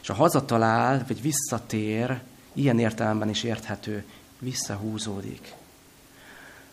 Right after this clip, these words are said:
Mit éreztek akkor, amikor, amikor azt érzitek, hogy na most, tetőhá-, tetőpontjára hágott a Duna, és billeg, éjszakákon keresztül dolgoznak ott rengeteg ember,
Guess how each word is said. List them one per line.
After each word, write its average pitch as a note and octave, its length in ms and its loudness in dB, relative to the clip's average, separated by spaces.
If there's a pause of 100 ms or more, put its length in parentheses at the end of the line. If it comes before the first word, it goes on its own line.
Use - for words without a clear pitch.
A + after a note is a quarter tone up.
(160)
Mit G3+ 240 4
éreztek B2+ 440 4
akkor, C#3 260 4
amikor, A#2+ 500 6 (240)
amikor A#2+ 300 4
azt C#3+ 220 2
érzitek, A2+ 420 2
hogy A2+ 140 0
na C3 120 8
most, - 460 4 (680)
tetőhá-, A#2 640 6
tetőpontjára A#2 760 6
hágott A2 460 2
a A2 40 0
Duna, A#2 300 2 (1080)
és A#2 200 2
billeg, A#2+ 800 8
éjszakákon C3 680 6
keresztül B2+ 440 4
dolgoznak A#2+ 500 8
ott - 280 -4
rengeteg A#2 560 4
ember, A2 540 2